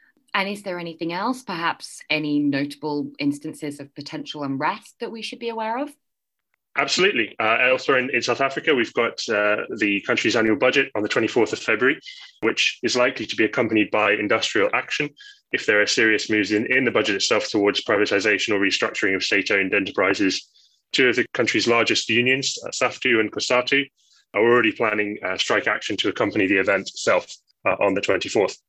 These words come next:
Speaker 2: And elsewhere in, in Georgia this week, uh, we would expect to see anti-government protests following the, uh, arrest of an opposition leader on the seventeenth of February and the subsequent resignation of the,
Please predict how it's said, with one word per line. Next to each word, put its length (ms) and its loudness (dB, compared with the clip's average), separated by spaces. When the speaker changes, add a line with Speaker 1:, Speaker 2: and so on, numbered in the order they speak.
Speaker 2:
And 100 -6
elsewhere 460 -2
in, 180 -6
in 140 -8
Georgia 480 -2
this 160 -6
week, 280 -6
uh, 140 -4
we 140 -2
would 100 0
expect 400 -6
to 80 -8
see 400 -2
anti-government 540 2
protests 760 -2
following 480 0
the, 460 0
uh, 240 -10
arrest 400 2
of 140 -4
an 200 0
opposition 460 0
leader 300 0
on 80 -4
the 40 -4
seventeenth 600 -2
of 140 -6
February 340 0
and 380 -6
the 260 -4
subsequent 400 -4
resignation 600 -4
of 240 -10
the, 180 -10